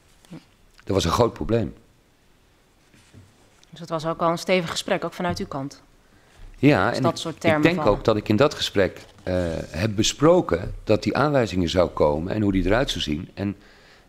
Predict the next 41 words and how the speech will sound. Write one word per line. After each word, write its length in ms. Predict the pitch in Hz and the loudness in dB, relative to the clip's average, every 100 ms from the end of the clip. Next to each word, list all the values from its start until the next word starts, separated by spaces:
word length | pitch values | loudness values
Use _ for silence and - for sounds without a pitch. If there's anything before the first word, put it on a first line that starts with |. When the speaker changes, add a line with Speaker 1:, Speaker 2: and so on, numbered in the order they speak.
| _ | _
Speaker 1:
ik 120 | 101 | 2
weet 120 | 131 | 4
het 80 | 147 | 4
niet 120 | 151 | 2
helemaal 240 | 131 135 113 | 4 4 4
meer, 180 | 95 | 2
maar 100 | 98 101 | 2 0
heb 120 | 131 | 0
ik 120 | - | 0
niet 200 | 131 127 | 0 0
ook 180 | 123 - | -2 4
toen 180 | 165 151 | 4 6
al 120 | 135 | 4
meteen 460 | 123 - 135 139 - - | 2 2 2 0 -6 -4
een 340 | 113 113 110 - _ - _ _ _ | 0 0 -2 -8 _ -20 _ _ _
toezichthouder 640 | - 165 135 123 113 107 | 4 6 6 4 2 2
de 100 | 101 | 2
kant 300 | 104 120 113 | 0 0 -2
van 200 | - 107 | -2 2
Woonbron 380 | 107 110 107 107 | 4 4 4 0
opgestuurd? 500 | 104 - - - - - _ _ _ _ _ _ | 0 -4 -10 -10 -12 -20 _ _ _ _ _ _
Speaker 2:
Ja. 120 | - - - _ _ _ _ _ - | -18 -18 -20 _ _ _ _ _ -8
Speaker 1:
Ja, 220 | 104 117 | -2 0
was 140 | 151 135 | 0 2
Speaker 2:
Ja, 60 | |
Speaker 1:
dat 120 | 131 - | 0 4
toen 120 | 135 | 4
Speaker 2:
ja, 60 | |
Speaker 1:
al? 60 | 135 | 4
Speaker 2:
de 60 | 196 | 2
heer 140 | 98 | -2
Zwarts. 340 | - 151 - - | -4 -6 -8 0
Speaker 1:
Ja. 140 | 101 - - - - _ | 0 0 -16 -20 -20 _
Ja, 100 | 107 | 0
het 260 | 98 82 78 | 0 0 0
was 140 | 101 | 0
dus 140 | 101 | 0
gewoon 240 | - 101 95 | 0 0 0
geen 180 | 110 95 | 0 0
prettig 260 | 98 - | 0 -2
gesprek. 300 | - - - | -8 -10 -10